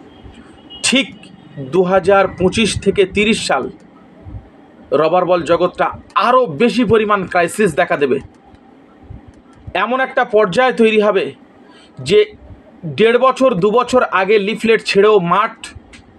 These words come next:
any মাঠ টিম পাবে না, টিমের এত ক্রাইসিস তৈরি হবে। আর দু হাজার তিরিশ থেকে দু হাজার পঁয়ত্রিশ সাল পর্যন্ত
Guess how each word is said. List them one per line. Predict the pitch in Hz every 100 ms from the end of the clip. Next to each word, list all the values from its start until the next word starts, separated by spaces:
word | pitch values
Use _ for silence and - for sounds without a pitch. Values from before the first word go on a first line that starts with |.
| - - - - -
any | 254 320
মাঠ | 233 127 - - - - - - - -
টিম | 220
পাবে | 196 165 131
না, | 117 - - - - -
টিমের | 196 202
এত | 190
ক্রাইসিস | 196 175 165 226 240
তৈরি | 208 170 156
হবে। | 139 127 - - - - - - - _ - - - _ _ -
আর | 135 139 135 123 - - -
দু | 123 160
হাজার | 175 180 180 -
তিরিশ | - 170 190 -
থেকে | 180 180
দু | 151
হাজার | 160 151 -
পঁয়ত্রিশ | 151 151 127 180 175 -
সাল | 170 156
পর্যন্ত | - 156 123 214 214 165